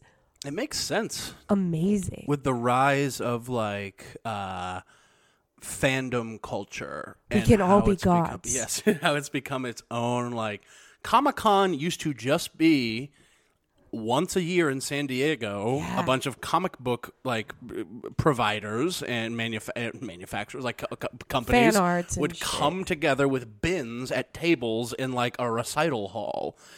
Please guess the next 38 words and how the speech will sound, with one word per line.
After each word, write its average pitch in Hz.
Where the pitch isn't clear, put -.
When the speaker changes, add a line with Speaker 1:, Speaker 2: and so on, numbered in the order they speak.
Speaker 1:
And 127
now 143
it's 147
become 131
the 123
be-all, 131
end-all 120
pop -
cultural 120
event 117
of -
the 113
world 107
that 120
Speaker 2:
It's -
Speaker 1:
everyone -
Speaker 2:
where 233
Speaker 1:
comes 240
Speaker 2:
they -
Speaker 1:
to -
and 196
Speaker 2:
launch 226
Speaker 1:
dresses. 123
Speaker 2:
things. 165
Speaker 1:
Yeah. 381
Speaker 2:
What? 320
Speaker 1:
What's -
the 320
difference 311
between 269
that 233
and 208
church? -
Speaker 2:
Nothing 185
in 180
my 170
book. 165
Speaker 1:
Yeah. 330